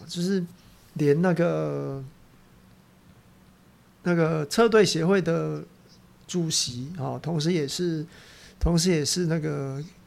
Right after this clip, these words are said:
Gas Gas Tech Three 车队老板，他也这么说，就是说，欸，其实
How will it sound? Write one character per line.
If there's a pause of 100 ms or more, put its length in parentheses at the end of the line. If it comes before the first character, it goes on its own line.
(100)
Gas
Gas
Tech
Three
车
队
老
板， (480)
他
也
这
么
说，
就
是
说，
欸，
其
实